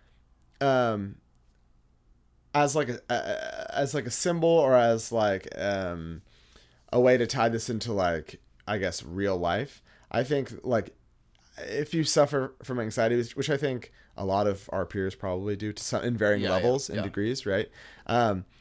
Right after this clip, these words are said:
Speaker 1: but, like, being able to know, to listen to others and see, like, this person cares for me and about
Speaker 2: Yeah.
Speaker 1: me.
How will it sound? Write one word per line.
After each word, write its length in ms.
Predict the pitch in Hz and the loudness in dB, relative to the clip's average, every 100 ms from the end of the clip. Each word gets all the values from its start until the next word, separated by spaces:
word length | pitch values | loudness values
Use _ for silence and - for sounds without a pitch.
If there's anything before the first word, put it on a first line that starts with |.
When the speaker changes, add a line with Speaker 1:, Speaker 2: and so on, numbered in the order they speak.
| _ - | _ 2
Speaker 1:
but, 80 | 143 | 6
like, 220 | 131 - | 6 4
being 300 | 135 151 160 | 0 2 2
able 260 | 151 135 | 0 0
to 160 | 123 123 | -2 -2
know, 480 | 110 110 113 117 110 | 0 4 6 6 4
to 120 | 117 | -2
listen 360 | 107 110 - 113 | -4 -2 -4 -6
to 140 | - | -6
others 460 | 98 101 120 147 - | -4 -2 0 0 -2
and 340 | - 107 87 | -4 -4 -4
see, 440 | 80 - 113 107 107 | -4 -4 -2 0 0
like, 440 | 95 85 78 - _ _ _ _ _ | 0 -2 -4 -10 _ _ _ _ _
this 180 | 135 151 | 4 4
person 260 | 175 135 127 | 4 0 -2
cares 380 | - 113 113 - | 0 2 2 0
for 260 | 113 107 | 0 0
me 200 | 110 120 - | 0 -2 -4
and 180 | 107 | -4
about 320 | 95 82 90 92 | -2 0 0 0
Speaker 2:
Yeah. 40 | |
Speaker 1:
me. 220 | 107 120 | -2 -4